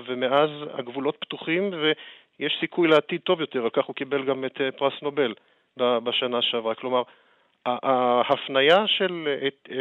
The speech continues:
אתיופיה אל אריתריאה היא הרבה מעבר לפוליטיקה ולגיאוגרפיה, מדובר פה על השלמה בין עמים מאוד מאוד קרובים בתרבות שלהם, וזה אירוע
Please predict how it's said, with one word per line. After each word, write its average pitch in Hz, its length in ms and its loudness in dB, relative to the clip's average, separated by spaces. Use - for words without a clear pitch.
אתיופיה 147 560 -2
אל 151 200 2
אריתריאה 147 560 4
היא 147 100 0
הרבה 147 220 2
מעבר 160 360 2
לפוליטיקה 139 760 -2
ולגיאוגרפיה, 120 800 -2
מדובר 127 400 0
פה 151 180 0
על 147 80 2
השלמה 139 440 0
בין 151 180 -2
עמים 151 360 -4
מאוד 160 360 -2
מאוד 165 200 0
קרובים 139 400 -6
בתרבות 127 500 -4
שלהם, 104 340 -4
וזה 120 880 -4
אירוע 147 640 2